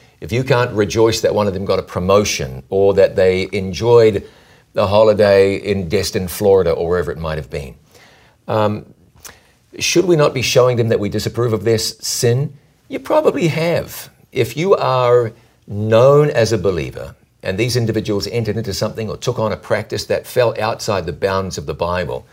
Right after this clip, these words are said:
they likely know already, without you hectoring, haranguing, or otherwise lecturing them, that what they're doing doesn't meet with your approval.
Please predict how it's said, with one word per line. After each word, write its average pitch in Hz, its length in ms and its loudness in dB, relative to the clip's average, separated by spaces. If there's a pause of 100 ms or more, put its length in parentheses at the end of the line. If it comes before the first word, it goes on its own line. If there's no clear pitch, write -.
(540)
they 156 200 4
likely 143 400 2
know 117 180 4
already, 76 460 0
without 90 320 -4
you 107 80 -4
hectoring, 101 560 -6
haranguing, 92 640 -4
or 87 420 0
otherwise 120 380 -2
lecturing 95 460 -6
them, 76 240 -10 (640)
that 131 160 0
what - 140 -2
they're 127 100 2
doing 131 560 -2 (420)
doesn't 135 320 0
meet 123 140 -4
with 110 160 -8
your 101 140 -4
approval. - 580 -6